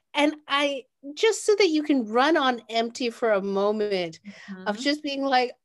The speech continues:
Speaker 1: "Okay, so maybe <laughs> shit's not so bad."
Speaker 2: Is there, so what is the opposite of that? Is there the parade of gratitude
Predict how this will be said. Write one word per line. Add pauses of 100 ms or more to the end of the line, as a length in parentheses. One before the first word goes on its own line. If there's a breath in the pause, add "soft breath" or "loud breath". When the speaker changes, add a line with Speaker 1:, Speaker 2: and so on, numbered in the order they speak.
Speaker 1:
"Okay,
so
maybe
<laughs>
shit's
not
so (120)
bad." (1160 loud breath)
Speaker 2:
Is
there,
so
what
is
the
opposite
of
that?
Is
there
the
parade
of
gratitude